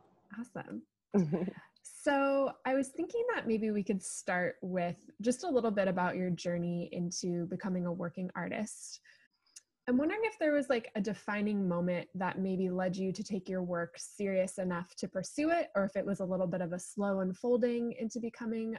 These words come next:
Speaker 1: a professional artist. Um, anything you wanna share about that process?
Speaker 2: Sure. Um, there's a lot I can say about it. Um, I,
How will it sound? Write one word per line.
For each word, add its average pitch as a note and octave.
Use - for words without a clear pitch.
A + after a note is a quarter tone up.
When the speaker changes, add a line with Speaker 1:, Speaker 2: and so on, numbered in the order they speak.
Speaker 1:
a A3
professional A3+
artist. A3
Um, F#3
anything C#4+
you D4
wanna G#3+
share E3+
about F3
that -
process? -
Speaker 2:
Sure. D3
Um, D3+
there's D#3
a D#3
lot D3
I D#3
can D3
say C3+
about C3
it. C3
Um, C#3
I, E3